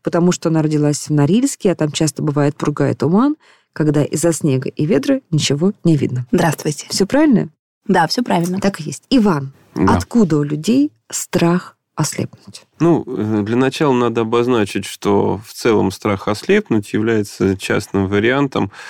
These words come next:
Speaker 3: а, более крупного круга расстройств, которое называется нозофобия, то есть, э, боязнь тех или иных заболеваний. Но, как и любая фобия, в данном случае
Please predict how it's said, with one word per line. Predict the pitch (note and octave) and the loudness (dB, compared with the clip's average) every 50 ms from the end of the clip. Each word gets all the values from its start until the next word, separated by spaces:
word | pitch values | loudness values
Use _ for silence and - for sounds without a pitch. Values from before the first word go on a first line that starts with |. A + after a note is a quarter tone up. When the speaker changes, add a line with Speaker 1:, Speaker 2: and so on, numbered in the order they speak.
| - - - - | -16 -16 -14 -8
Speaker 3:
а, | - - F#2+ F#2 F2+ F2+ F2+ F2 E2 | -4 0 0 2 2 2 0 0 -2
более | - - - F#2 G2+ A#2+ B2+ A#2 G#2 G#2 G#2 G2 | -4 -4 -4 -2 0 2 2 4 4 2 2 0
крупного | - - C3 B2 G2+ - - G#2+ F#2+ F#2 F#2 F2+ F2+ | 0 0 0 0 0 0 0 0 2 2 0 -2 -4
круга | - G#2 F#2+ F#2 F2+ F2+ F2+ F2+ | -4 -2 -2 -2 -2 -2 -2 0
расстройств, | F#2 G#2 A#2 - - - F#3+ G3+ G#3 - - | 0 -2 -2 -4 -2 0 2 2 2 0 -2
которое | - F#2+ F#2+ - C3+ C3+ A#2 | -6 -4 -2 0 0 2 0
называется | G2 F#2 G2+ G#2 A#2 B2 A#2 G#2 - - - G#2 | 0 0 0 0 2 2 0 0 -2 -2 0 2
нозофобия, | G#2+ G#2+ G#2 A2 A#2 A#2+ - - - G#2+ F#2+ F2+ - - F2 F2 | 4 4 4 2 0 0 -2 -2 0 2 2 2 0 -2 -4 -4
то | - - G#2 G2+ | -2 0 0 2
есть, | G2 F#2+ - - - - | 2 0 -2 -6 -6 -2
э, | - F2+ F#2+ F#2+ F#2+ - | 0 0 2 2 0 0
боязнь | G2 F#2+ G#2 A2 A2 B2 C#3 D#3 D3 B2 A2+ F#2+ | -2 -2 0 0 2 2 2 2 0 0 -2 -2
тех | - - A#2 - - | -2 -2 -4 -2 -2
или | G#2 G2 G2+ | 0 2 2
иных | G#2+ A2 G#2+ G2+ | 2 2 2 0
заболеваний. | G2 - G#2 G#2 G#2 G#2 A2 A2+ G#2 G2+ G2 F#2 F2+ F2 F2 - - _ - - - - - - | 0 -2 -2 -2 0 0 0 0 2 2 0 0 -2 -4 -8 -10 -14 _ -20 -20 -20 -12 -2 0
Но, | C3 C#3+ | 0 2
как | D#3 E3 - F3+ | 2 2 2 2
и | |
любая | F3 F#3 F#3 F3 F3 E3 D3 C#3+ C#3+ | 2 2 4 4 2 2 2 0 -2
фобия, | - - - C4+ C4+ A3+ G#3 F3+ D#3+ | -4 -4 -2 -2 0 2 2 2 2
в | D3+ D3 | 2 0
данном | D#3 D#3 D3+ D#3 D3+ D3+ | 0 0 2 2 0 0
случае | - - F3+ F3+ E3 - D3+ D3 C#3 A2+ F#2 | 0 0 0 0 2 0 2 2 2 2 0